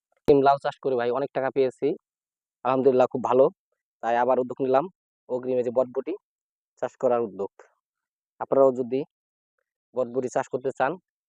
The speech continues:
তাহলে আমার এই ভিডিও দেখে আপনারা অবশ্যই অগ্রিম বটবটি লাগানো ইচ্ছুক হবেন। আর এই বটবটি চাষের কি কি ওষুধ দিতে হয়,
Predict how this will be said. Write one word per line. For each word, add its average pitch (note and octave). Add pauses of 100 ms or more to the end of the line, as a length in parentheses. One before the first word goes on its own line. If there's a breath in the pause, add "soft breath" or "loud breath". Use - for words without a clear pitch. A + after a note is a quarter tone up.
(200)
তাহলে B2
আমার A#2+ (960)
এই A2+
ভিডিও B2
দেখে C3+
আপনারা B2 (160)
অবশ্যই C3 (840)
অগ্রিম C3
বটবটি B2
লাগানো B2 (640)
ইচ্ছুক C3
হবেন। G#2 (560)
আর A#2
এই A#2+
বটবটি C#3
চাষের C3+ (380)
কি C3+
কি C#3+
ওষুধ B2+
দিতে C#3
হয়, B2+